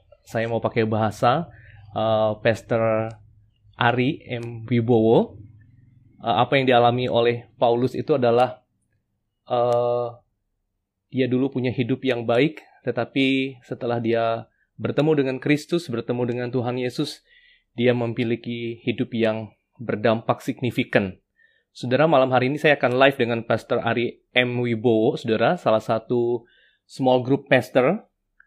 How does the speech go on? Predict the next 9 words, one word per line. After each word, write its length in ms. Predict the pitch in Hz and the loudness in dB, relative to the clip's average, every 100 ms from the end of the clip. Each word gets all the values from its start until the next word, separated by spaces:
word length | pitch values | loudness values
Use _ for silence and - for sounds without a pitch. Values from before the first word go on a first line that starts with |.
| _ - | _ -4
dari 800 | 113 110 113 113 113 113 113 117 - _ _ _ _ | -2 0 2 0 0 -2 -4 -6 -14 _ _ _ _
Jakarta 480 | 117 110 110 107 113 110 | -4 0 0 2 0 2
Praise 320 | 117 120 - | 0 0 -2
Community 480 | - 117 117 113 113 | -4 -2 -2 -4 -4
Church, 480 | - 160 - - 107 | 2 2 0 -18 -4
J 160 | 110 | -2
P 80 | - | -2
C 160 | 110 | -4
C. 120 | 113 | -4